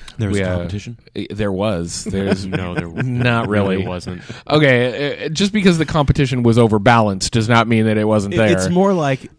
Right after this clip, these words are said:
Speaker 1: so there was actually, you know, like, the two trailers were getting ready. They were, they're both at the starting block, and the gunshot went off, and you looked over, and Star Wars was shooting Batman versus Superman, Dong of Justin,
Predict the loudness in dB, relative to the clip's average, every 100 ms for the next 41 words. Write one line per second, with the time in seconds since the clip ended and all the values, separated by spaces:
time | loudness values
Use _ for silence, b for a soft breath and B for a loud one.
0 | -16 -6 -4 -2 -4 -6 -8 -6 -6 -6
1 | -6 -10 -12 _ b b -14 -8 -6 -4
2 | -4 -4 -4 -6 -8 -8 -8 -8 -6 -8
3 | -8 -10 -8 -8 -10 -12 -8 -8 -8 -10
4 | -10 -12 -16 _ b b -14 -12 -8 -8
5 | -8 -6 -8 -6 -8 -10 -12 -14 -20 b
6 | b -14 -10 -8 -8 -6 -8 -8 -10 -12
7 | -8 -6 -4 -6 -8 -14 -14 -10 -6 -6
8 | -6 -8 -8 -8 -8 -10 -10 -12 -12 -14
9 | -14 -12 -12 -12 -12 -12 -10 -8 -8 -6
10 | -6 -6 -10 -14 -14